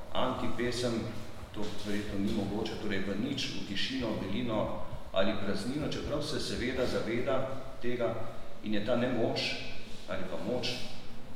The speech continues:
ves čas sestavni del njegove poezije. O tem govori pesem Razpotje. Ko se poezija znajde pred zidom, pred kako naprej, pred izzivom na brezpotju, se ne mara šele zares,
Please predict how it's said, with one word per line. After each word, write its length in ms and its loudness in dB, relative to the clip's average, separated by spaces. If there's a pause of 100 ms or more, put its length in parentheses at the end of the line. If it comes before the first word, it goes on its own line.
(160)
ves 460 0
čas 460 0 (100)
sestavni 560 2
del 140 0
njegove 420 2
poezije. 460 0 (600)
O 40 -6
tem 260 2
govori 460 0
pesem 400 0
Razpotje. 640 -2 (680)
Ko 80 -4
se 180 -2
poezija 360 0
znajde 400 0
pred 140 0 (200)
zidom, 400 0 (260)
pred 200 2 (420)
kako 280 0
naprej, 420 2 (100)
pred 160 0
izzivom 360 -2 (200)
na 260 -2 (460)
brezpotju, 600 0
se 120 -2
ne 120 2
mara 340 6
šele 260 0
zares, 300 -2